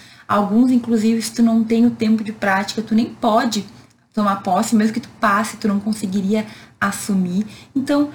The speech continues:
é importante que tu saiba isso desde já, certo?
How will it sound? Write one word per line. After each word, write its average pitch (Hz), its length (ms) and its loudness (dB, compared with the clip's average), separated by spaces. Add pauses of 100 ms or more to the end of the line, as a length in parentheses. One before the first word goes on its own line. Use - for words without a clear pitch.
(160)
é 262 140 0
importante 247 640 0
que 240 80 -8
tu 220 100 -2
saiba 208 540 -2
isso 220 280 -4
desde 220 540 -2 (180)
já, 165 400 -6 (400)
certo? 196 540 -2